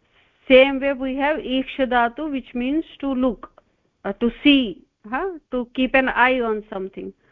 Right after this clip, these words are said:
So, या निरीक्षणं करोति सा, विसा उपरि वि-, अस्माभिः दृष्टं न, यः निरीक्षणं करोति सः निरीक्षकः। Now we have स्त्रीलिङ्गे, या निरीक्षणं करोति सा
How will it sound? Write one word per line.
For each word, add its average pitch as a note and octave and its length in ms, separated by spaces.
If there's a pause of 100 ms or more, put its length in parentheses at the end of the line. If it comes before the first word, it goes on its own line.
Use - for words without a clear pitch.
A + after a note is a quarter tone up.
(520)
So, B3 100
या A#3 360
निरीक्षणं C4 800
करोति A3+ 600
सा, A#3 640 (120)
विसा A#3 520
उपरि B3 480
वि-, A#3+ 220
अस्माभिः B3 680
दृष्टं B3 400
न, A#3+ 140
यः B3+ 440
निरीक्षणं C4 800
करोति A#3 540
सः B3+ 400 (420)
निरीक्षकः। A#3+ 1120 (1120)
Now A#3+ 200
we B3+ 260
have C4+ 200
स्त्रीलिङ्गे, G#3+ 680
या G#3+ 400
निरीक्षणं C4+ 960
करोति B3+ 920
सा B3 560